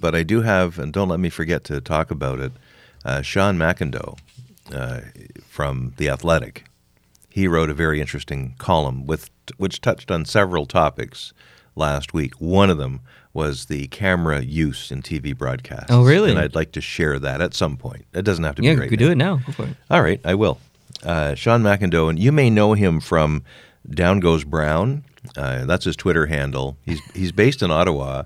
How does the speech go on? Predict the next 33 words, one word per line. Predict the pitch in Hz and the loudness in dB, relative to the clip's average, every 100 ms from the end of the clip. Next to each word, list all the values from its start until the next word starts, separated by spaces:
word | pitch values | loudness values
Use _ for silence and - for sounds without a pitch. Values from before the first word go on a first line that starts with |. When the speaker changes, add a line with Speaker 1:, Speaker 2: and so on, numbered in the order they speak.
| - - - _ - | -12 -20 -20 _ -2
Speaker 1:
He's, | 101 92 87 | 0 2 2
uh, | 82 160 | 6 6
Speaker 2:
Okay, | 175 117 104 123 - - | 4 0 -2 -4 -10 -2
I | 120 | 4
know | 131 170 | 6 6
that | 139 101 | 4 0
Twitter | 147 165 | 0 4
handle, | 113 95 98 | 4 2 0
but | 107 101 - - _ _ _ _ _ _ _ _ | -2 -2 -4 -10 _ _ _ _ _ _ _ _
I | 110 | -2
guess | 110 | 2
I've | 117 | 4
never | 110 104 | 4 2
said | 113 | 2
it | 104 | 2
out | 95 | 0
loud | 95 117 | 0 0
before, | 107 - - | -2 -2 0
heard | 120 | 2
it | 113 | 2
sa-, | - - - | 0 -8 -8
being | - 98 | -4 -4
said | 98 95 | -4 -6
out | - - | -6 -8
loud. | - 127 - | -8 -8 -10
Speaker 1:
Yeah. | 67 64 64 - - | -12 -10 -12 -18 -20
That, | - | -14
that, | 73 62 | -10 -8
anyway, | 80 67 | -6 -6
that's | 67 78 - | -4 -4 -4
him. | 71 64 - - - - | -6 -6 -10 -18 -20 -4
He's, | 113 104 92 | 0 2 2
uh, | 82 80 - | 2 2 -2